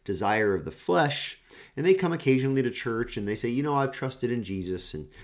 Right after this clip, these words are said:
and there is no desire of change. There's no real difference in their life.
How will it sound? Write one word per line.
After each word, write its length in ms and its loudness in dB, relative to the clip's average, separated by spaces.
and 480 -4
there 300 0
is 340 -2
no 720 0
desire 400 2
of 80 0
change. 360 -4
There's 200 0
no 340 -2
real 400 0
difference 580 -6
in 100 -2
their 180 0
life. 540 -4